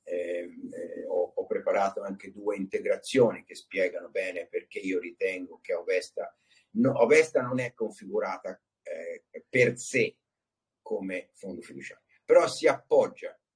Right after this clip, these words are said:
ad un'azienda configurata in tale maniera e quindi il nostro oro è assolutamente al sicuro per la legge internazionale. E poi è dove c'hanno l'oro i ricchi, lì dentro non ci può entrare l'F B I, l'F B I, non ci può entrare,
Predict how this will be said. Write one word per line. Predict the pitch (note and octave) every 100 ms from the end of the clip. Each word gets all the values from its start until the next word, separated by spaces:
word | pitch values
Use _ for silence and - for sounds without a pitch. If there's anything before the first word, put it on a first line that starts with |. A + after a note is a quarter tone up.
| -
ad | F2 -
un'azienda | G#2 A#2+ C3 A#2 G2+ G#2 A2+ A#2 - _ _ -
configurata | E3+ C#3+ - A2 G2 F#2 - - - _ -
in | F2
tale | - E2+ D#2+
maniera | D2+ D2 D#2
e | -
quindi | - F#3+ F3
il | A2+ A2+
nostro | B2+ B2 D3+ D3
oro | D#3 C#3+
è | F2+
assolutamente | - - F#2+ F#2 F2+ F#2 F2
al | F2+
sicuro | - G2 G#2 - _ _ _
per | G#2+
la | G#2+
legge | A2 A#2 -
internazionale. | F2+ - A2 A#2 - G#2+ D#2 C#2+ _ _ _ _ -
E | C3 C3 A#2+
poi | G3 F3+ C#3
è |
dove | - C#3 C3+
c'hanno | - C#3+ C#3
l'oro | C#3+ C#3 C3+
i | A#2+
ricchi, | A2 C3+ - _ - _ _ _
lì | B2+ C3+
dentro | D#3+ C#3+ F#2+
non | F#2
ci | G2
può | G#2+
entrare | G2+ A2 G2 F#2
l'F | F2+ -
B | F2
I, | D#2+ -
l'F | E2 E2+ - E2+
B |
I, | D#2+ D#2 D2+ -
non | E2+
ci | A2+ G#2
può | G#2+
entrare, | G2+ - F2+ - -